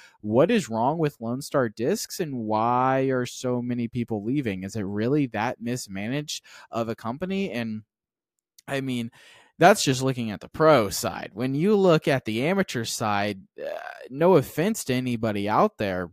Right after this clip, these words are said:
but they're kinda ripping you off by being on their team. They'll give you two discs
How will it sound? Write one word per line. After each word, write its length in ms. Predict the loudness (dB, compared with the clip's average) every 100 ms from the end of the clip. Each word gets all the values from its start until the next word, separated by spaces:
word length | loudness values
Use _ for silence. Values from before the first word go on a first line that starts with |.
| 0
but 300 | 2 2 0 _ _ _ _ _ _
they're 240 | 4 6 6
kinda 300 | 2 0 2
ripping 420 | 2 2 2 -2
you 160 | 2 4
off 380 | 6 6 2
by 160 | -2 -2
being 340 | 0 0 0
on 200 | -2 -2
their 180 | -2 -4
team. 440 | -6 -8 -4 -4 0
They'll 180 | 0
give 200 | 0 -2
you 140 | -2 -2
two 320 | 0 0 0
discs 640 | 2 2 2 0 -8 -10